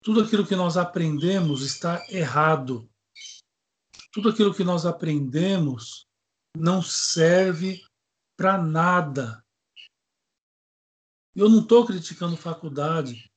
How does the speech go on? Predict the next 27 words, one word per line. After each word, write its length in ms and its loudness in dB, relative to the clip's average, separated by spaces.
não 180 -4
tô 200 4
criticando 440 -6
universidade, 920 -4
mas 160 0
a 60 2
questão 420 0
é 100 2
que, 340 -2
como 240 0
as, 180 -4
co-, 380 -14
do 240 -2
jeito 420 2
como 160 0
as 140 -2
coisas 420 4
estão, 800 0
não 320 6
se 260 -2
forma 720 2
mais 240 -4
bons 280 -8
profissionais. 960 -16
Não 160 -4
se 180 -8
forma. 560 -8